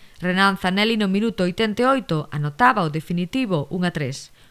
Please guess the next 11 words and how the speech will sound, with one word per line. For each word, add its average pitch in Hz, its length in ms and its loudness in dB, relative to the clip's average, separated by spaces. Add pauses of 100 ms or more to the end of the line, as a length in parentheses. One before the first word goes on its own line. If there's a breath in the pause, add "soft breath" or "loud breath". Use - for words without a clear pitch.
(100)
O 180 80 -8
Boiro 262 240 2
está 269 160 0
décimo 175 560 0
na 147 240 -4
clasificación 240 800 -2
con 156 240 -2
corenta 160 400 -4
e 185 80 2
oito 160 240 -4
puntos. 185 560 -2